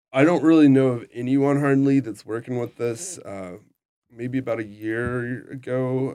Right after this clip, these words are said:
a partner and me, uh, we stumbled across this stuff, and then when we opened Kill Devil, uh, we ended up incorporating it into, like, a tiki drink.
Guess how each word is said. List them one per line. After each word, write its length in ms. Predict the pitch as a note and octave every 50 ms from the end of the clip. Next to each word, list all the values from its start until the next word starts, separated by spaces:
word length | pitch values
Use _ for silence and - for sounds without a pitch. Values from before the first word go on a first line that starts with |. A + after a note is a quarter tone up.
| -
a 200 | - A2 G2+ G#2+
partner 420 | G#2 _ - A#2 G#2+ F2 A#2 A2 A2
and 320 | A2+ A2+ A2 A2 - -
me, 400 | - A2+ A2 G#2 G#2 G#2 G#2 G2+ F2+
uh, 280 | F#2+ F#2+ F#2+ F#2+ G2+ A2
we 380 | A2 A2 - G2+ G2+ G#2 - - _ _ _ _ _ _ _
stumbled 420 | - - - A#2 A2 G#2+ G#2+ A2
across 320 | G#2 - G#2 G2 G2 - -
this 160 | G#2 G2+ -
stuff, 420 | _ - G#2+ G2+ G2+ G2+ G2 _
and 180 | - - G#2 G2+
then 320 | G2+ G2+ G2 F#2+ G2 G2
when 140 | F#2+ G2 G2+
we 80 | G2+ G2+
opened 240 | G#2 G#2 - - -
Kill 220 | _ - A2+ A2+ G#2+
Devil, 460 | G2 G2 G2 G2 F#2+ G2 G2+ A2+ _ _ _ _ _ _ _ _ _ _ -
uh, 200 | F2 F2+ E2+ D#2+ D#2
we 380 | F2 G2+ G2 F#2 F#2+ F#2+ D2+
ended 240 | G#2+ A2 G#2 G#2 G2+
up 160 | G2 F2+ -
incorporating 580 | G#2+ G2+ - G#2+ G2+ F#2+ - F#2+ F#2+ F#2 F#2 F#2
it 80 | E2+
into, 220 | - - - - G2
like, 180 | G2+ F#2+ G2+
a 60 | F#2+ -
tiki 340 | - - A#2+ A2+ - G#2
drink. 360 | G2+ F2 F2+ E2+ C2+ B1 B1